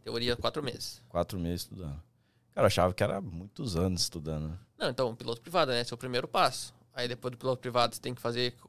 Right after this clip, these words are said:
Speaker 1: comercial.
Speaker 2: O comercial seria o quê? Com mais lugares? Ou
Speaker 1: Comercial você tem que ter o mínimo, eu não lembro, mano. Deve ser duzentas e cinquenta horas no Brasil.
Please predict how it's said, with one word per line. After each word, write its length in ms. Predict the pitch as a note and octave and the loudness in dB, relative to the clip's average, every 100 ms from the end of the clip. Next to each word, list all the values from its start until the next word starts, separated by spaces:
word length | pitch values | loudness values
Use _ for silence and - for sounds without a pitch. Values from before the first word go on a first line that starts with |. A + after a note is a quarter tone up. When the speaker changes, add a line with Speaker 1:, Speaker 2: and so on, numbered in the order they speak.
| _ | _
Speaker 1:
comercial. 640 | - B2 B2 - B2 - - _ _ _ _ _ _ _ - - _ | -2 0 2 2 2 -2 -10 _ _ _ _ _ _ _ -20 -20 _
Speaker 2:
O 60 | - | -6
comercial 680 | A2 G2+ A2+ - G#2+ G#2 | 0 4 4 6 8 10
seria 380 | G#2+ A2+ G#2 G#2+ | 8 4 4 4
o 40 | G#2 | 2
quê? 380 | - E2+ D#2+ C2+ | 0 0 0 -4
Com 120 | E2 | -2
mais 240 | E2+ E2 | 0 0
lugares? 640 | D#2 E2 A2 G2+ D2+ - - | -2 2 4 4 2 -8 -14
Ou 200 | D#2+ D#2 _ _ _ _ _ | -14 -14 _ _ _ _ _
Speaker 1:
Comercial 460 | B2 A#2+ A#2+ A2 G#2+ | -10 -6 -2 -2 -2
você 60 | |
tem 120 | - | -6
que 80 | C3 | -6
ter 80 | C#3+ | -4
o 60 | C#3 | -2
mínimo, 480 | C3 D#3 F3 F3 D#3 _ | 0 -2 -4 -6 -10 _
eu 140 | B2+ C3+ | -8 -6
não 160 | D3+ G#3+ D3 | -6 -8 -8
lembro, 520 | A#2+ A#2+ A#2+ A#2 - | -10 -6 -6 -6 -14
mano. 180 | - A#2+ - | -18 -20 -10
Deve 180 | A#2+ | -6
ser 220 | - C3 B2 _ _ _ | -4 -4 -8 _ _ _
duzentas 540 | B2+ A#2+ D3+ - - - _ _ _ _ | -8 -4 -4 -4 -10 -16 _ _ _ _
e 40 | - | -12
cinquenta 440 | - C#3 C#3+ C#3+ | -8 -2 -2 2
horas 240 | C#3 C#3 C#3 | 4 4 0
no 60 | |
Brasil. 340 | D3 D#3+ C#3+ | 0 0 0